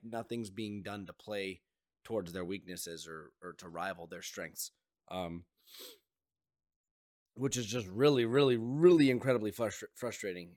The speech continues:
in my opinion. Um, on the defensive side of the ball, Cam Hayward got a sack. Cam Hayward was, was very involved. He,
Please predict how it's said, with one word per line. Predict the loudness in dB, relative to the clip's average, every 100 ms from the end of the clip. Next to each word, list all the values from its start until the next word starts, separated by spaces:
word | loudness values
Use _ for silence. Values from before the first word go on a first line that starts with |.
| _
in | -12
my | -10 -10
opinion. | -10 -10 -10 -14 _ _ _ _ _
Um, | -2 0 0 -2 -4 -10 -16 _ _ _ _
on | 0
the | 2
defensive | 4 4 2 0
side | 2 4
of |
the | 4
ball, | 8 8 8
Cam | 4 0
Hayward | 2 0 2 2
got | 0
a |
sack. | 0 -2 -2 -2
Cam | -6 -6
Hayward | -6 -6 -6
was, | -8 -10 -16 -10
was | -10 -10 -12 -4
very | -2 -2
involved. | -4 -4 -2 0 -2
He, | -6 -10 -10 -14